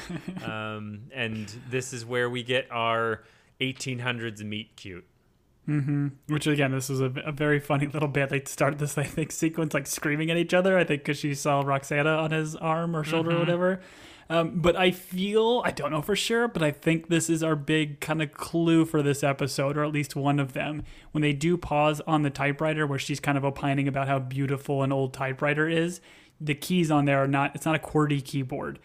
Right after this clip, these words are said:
Speaker 1: There's multiple letters of the same letter on there. There's missing letters.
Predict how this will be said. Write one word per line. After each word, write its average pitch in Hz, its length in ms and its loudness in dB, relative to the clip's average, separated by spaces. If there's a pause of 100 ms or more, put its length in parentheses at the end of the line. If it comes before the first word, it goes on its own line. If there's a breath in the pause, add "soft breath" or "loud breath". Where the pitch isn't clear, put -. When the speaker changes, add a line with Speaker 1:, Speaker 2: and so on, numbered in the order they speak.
(260 soft breath)
Speaker 1:
There's 139 280 -2
multiple 143 440 0
letters 147 500 2
of 143 80 -6
the 143 100 -2
same 165 320 0
letter 170 280 2
on 165 240 2
there. 160 340 0
There's 139 220 -2
missing 143 460 0
letters. 147 440 2